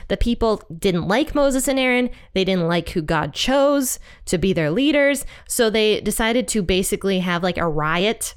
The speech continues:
And it sounded to me, though this didn't, uh, state it specifically, that Moses and Aaron may have had their lives in, in danger during all of that.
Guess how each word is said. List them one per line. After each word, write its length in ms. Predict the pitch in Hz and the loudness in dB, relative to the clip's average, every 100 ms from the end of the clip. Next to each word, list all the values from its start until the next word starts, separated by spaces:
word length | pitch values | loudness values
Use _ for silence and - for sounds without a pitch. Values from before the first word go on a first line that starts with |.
| - | -2
And 180 | 208 | 0
it 120 | 196 - | 0 0
sounded 320 | 262 277 269 | 0 0 0
to 80 | 220 | 0
me, 440 | 208 214 233 - - - - - | 2 2 0 -4 -10 -16 -16 -4
though 140 | 196 | 0
this 220 | 190 190 | 0 0
didn't, 360 | - 208 175 - - - | 0 -2 -2 -6 -6 -2
uh, 140 | 175 | 0
state 260 | - 202 175 | 0 0 -2
it 80 | |
specifically, 720 | - - - 254 302 302 294 - - - 214 | -2 -4 -2 0 0 0 -2 -4 -14 -8 -2
that 160 | 196 | 0
Moses 440 | 190 208 254 294 269 | 2 2 2 0 0
and 140 | 220 | -2
Aaron 360 | 196 202 208 185 | -2 0 0 0
may 100 | 190 | 0
have 140 | 190 | -2
had 180 | 185 175 | -2 -4
their 180 | 170 156 | -2 -2
lives 380 | 160 180 208 220 | -2 -2 -2 -2
in, 160 | 208 - - - | -4 -6 -10 -2
in 140 | 202 | 0
danger 340 | 202 208 208 | 0 0 0
during 300 | 196 180 180 | -2 -2 -2
all 180 | 175 185 | 0 0
of 80 | 180 | 0
that. 380 | 190 190 190 | 0 -2 -4